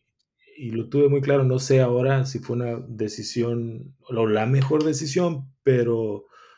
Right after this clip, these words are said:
sí lo, lo tenía muy claro. Pero sí, mucho es literatura chicana, que además era lo que me encantaba, porque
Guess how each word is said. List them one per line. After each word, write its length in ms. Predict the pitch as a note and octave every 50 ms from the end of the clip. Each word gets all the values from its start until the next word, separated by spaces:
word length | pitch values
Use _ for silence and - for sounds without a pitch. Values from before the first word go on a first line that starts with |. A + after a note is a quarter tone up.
| _ _ _
sí 220 | - - C3 C3+
lo, 300 | C#3+ D3 C#3 C#3 - - - _
lo 200 | - C3+ A2+ G#2+
tenía 240 | - A#2+ A#2 A#2+ B2
muy 180 | B2 B2 A#2+ A#2
claro. 380 | - G#2+ G#2+ G#2+ G#2+ A2+ A2+ A#2 B2 C3+ C3+ - _ _ _ _ _ _ _ _ _ _ _ _ _ _ _ _
Pero 220 | - A#2+ A#2 A#2
sí, 400 | A#2 - C3+ B2+ A#2+ B2 - - - A#2+ -
mucho 480 | B2 B2+ C3 C#3+ D#3 D3 - D3+ C#3+ C3+
es 420 | C3+ C#3 C#3+ C#3 C3+ - - -
literatura 560 | - B2 A#2+ A#2+ A#2 A#2 A#2+ A2+ - C3 C3+ C3+
chicana, 520 | - C3 - D3 D3+ D#3+ D#3+ D3+ - _ _ _ -
que 80 | C3
además 300 | C3 C3 B2+ C#3 D3 D3
era 120 | E3+ F3+ F#3
lo 100 | E3+ C3+
que 100 | C3+ B2+
me 100 | A2+ G#2+
encantaba, 380 | G2 G#2 G#2 G#2 C3+ C#3 C3+
porque 400 | C3 - - - A2+ G#2+ - -